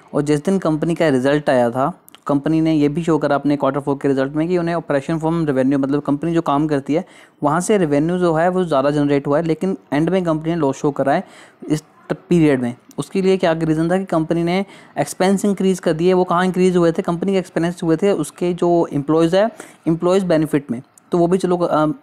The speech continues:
कोविड का टाइम है तो उस चीज़ से हम जस्टिफाई कर सकते हैं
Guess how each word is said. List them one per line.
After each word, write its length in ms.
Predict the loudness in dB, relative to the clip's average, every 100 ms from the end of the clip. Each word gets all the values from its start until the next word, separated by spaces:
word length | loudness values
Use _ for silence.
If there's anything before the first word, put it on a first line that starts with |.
| -8 -2
कोविड 260 | 0 0
का 120 | 0
टाइम 220 | 0 2 0
है 60 |
तो 140 | 0 -2
उस 140 | -4 _
चीज़ 140 | -6 -2
से 100 | -2
हम 60 |
जस्टिफाई 340 | -2 -2 -2 -2
कर 120 | 0
सकते 260 | -2 -2
हैं 100 | -2